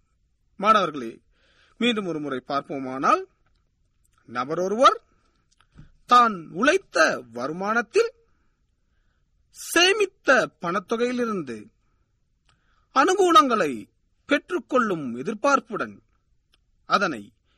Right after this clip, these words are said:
ஏதாவது முதலீடு ஒன்றில் ஈடுபடுதலே முதலீடு என நாம் இங்கு குறிப்பிடுகின்றோம். அதாவது, இங்கு நாம்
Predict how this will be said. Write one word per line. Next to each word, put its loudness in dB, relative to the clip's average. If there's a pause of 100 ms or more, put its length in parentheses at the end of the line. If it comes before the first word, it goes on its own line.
(120)
ஏதாவது 2
முதலீடு -2
ஒன்றில் -8
ஈடுபடுதலே -10 (560)
முதலீடு -2 (140)
என -12 (320)
நாம் -8
இங்கு -12
குறிப்பிடுகின்றோம். -16 (1500)
அதாவது, 6 (420)
இங்கு 0
நாம் 2